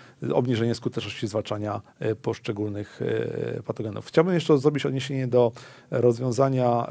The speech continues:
czwartego od góry, czyli w tym w-, wypadku, mm, Rewyskaja, gdzie jest to w zasadzie bardzo dobre, jedno z lepszych, jak nie najlepsze rozwiązanie w przypadku zwalczania septyrozy paskowanej liści, bo jest tutaj punktacja dziesięć na osiem,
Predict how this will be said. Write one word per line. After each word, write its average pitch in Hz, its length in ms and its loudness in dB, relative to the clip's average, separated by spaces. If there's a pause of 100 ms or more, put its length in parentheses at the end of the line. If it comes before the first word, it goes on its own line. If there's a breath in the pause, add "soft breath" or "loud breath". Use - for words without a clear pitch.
czwartego 127 400 -2
od 117 80 -4
góry, 127 240 2
czyli 113 180 -4
w - 40 -18
tym 117 160 -6
w-, 113 340 -4
wypadku, 117 720 0
mm, 110 800 -8
Rewyskaja, 113 720 0 (380 loud breath)
gdzie 117 140 2
jest 131 160 0
to 123 260 4 (120)
w 110 60 -6
zasadzie 117 300 4
bardzo 127 340 6
dobre, 113 380 2
jedno 131 220 -2
z 110 60 0
lepszych, 123 240 0
jak - 160 -10
nie 117 60 -4
najlepsze 113 300 -2
rozwiązanie 110 400 -2
w - 40 -8
przypadku - 320 -4
zwalczania 107 340 -4
septyrozy 104 360 -4
paskowanej 104 400 -4
liści, 107 240 -6
bo 104 80 -6
jest - 120 -10
tutaj 107 280 2
punktacja 110 440 -2
dziesięć 113 360 -4
na 113 80 -4
osiem, 143 340 0